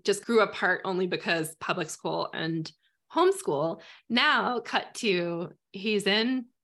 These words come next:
high school, he's in classes with the same kid. They're playing games all the time. They're sharing book things. It's just,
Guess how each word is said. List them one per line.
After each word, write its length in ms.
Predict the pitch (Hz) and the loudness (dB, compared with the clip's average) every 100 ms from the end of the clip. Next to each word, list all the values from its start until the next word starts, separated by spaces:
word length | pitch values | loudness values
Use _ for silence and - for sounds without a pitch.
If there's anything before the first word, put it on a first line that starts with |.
| _ | _
high 140 | - 190 | -4 -4
school, 260 | - 175 190 | -2 0 0
he's 220 | 240 214 | 0 0
in 80 | 247 | -2
classes 760 | - 220 269 208 170 196 - - - | 0 0 0 0 0 -2 -6 -8 0
with 220 | 214 220 | 0 0
the 60 | |
same 280 | 214 - 208 | -2 0 -2
kid. 460 | 196 247 190 214 196 | -2 0 0 0 0
They're 220 | 170 175 | 0 0
playing 320 | - 220 196 | -4 0 2
games 300 | 185 196 254 | 2 2 2
all 120 | 180 185 | 0 -2
the 80 | |
time. 380 | 185 - 190 190 | -4 -4 -2 0
They're 220 | 180 175 160 | 0 -2 -4
sharing 540 | - 220 180 190 196 | 0 2 2 0 -2
book 260 | 170 165 - | -4 -6 -6
things. 340 | 165 180 208 208 | -4 0 0 0
It's 220 | 185 - | -2 0
just, 360 | 202 196 - | 0 0 -10